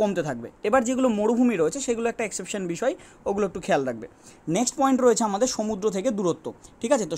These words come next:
সমুদ্র থেকে দূরত্বের সঙ্গে জলবায়ুর কী সম্পর্ক হয়? দেখো, আমরা যদি আফ্রিকা মহাদেশের ম্যাপটাকে একটু ভালো করে চোখ বোলাই, তাহলে আমরা আফ্রিকা মহাদেশের বিভিন্ন স্থানে দেখো তিন, মোটামুটিভাবে চারিদিকেই আমরা সমুদ্র দেখতে পাচ্ছি।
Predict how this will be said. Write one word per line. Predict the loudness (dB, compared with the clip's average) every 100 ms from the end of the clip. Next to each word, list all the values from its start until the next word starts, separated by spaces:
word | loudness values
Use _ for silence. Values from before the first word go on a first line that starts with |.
| -4
সমুদ্র | -2 0 0 0
থেকে | 2 0
দূরত্বের | 2 0 0 -2
সঙ্গে | 0 0 2
জলবায়ুর | 2 4 4 2
কী | -2 -2
সম্পর্ক | 0 0 0 0
হয়? | 0 -4 -20 -20 -16 0
দেখো, | 0 0 -10 -16 -6 -2
আমরা | 4 6 6
যদি | 4 2 0
আফ্রিকা | 0 0 0
মহাদেশের | 2 0 2
ম্যাপটাকে | 0 0 -2 -2 -6
একটু | -6 -2
ভালো | 0 2
করে | 0 0
চোখ | 0 2
বোলাই, | 2 2
তাহলে | 2 0 2
আমরা | 0
আফ্রিকা | 0 -2 -2
মহাদেশের | 0 0 0 0
বিভিন্ন | 0 2 2
স্থানে | 0 -2 0
দেখো | 2 0 0 -12 -18 -8
তিন, | -6 -4
মোটামুটিভাবে | 0 0 0 0 0
চারিদিকেই | 2 2 0 0 0 0
আমরা | 0 -2
সমুদ্র | -4 -4 0 0
দেখতে | 0 -4 -6
পাচ্ছি। | -6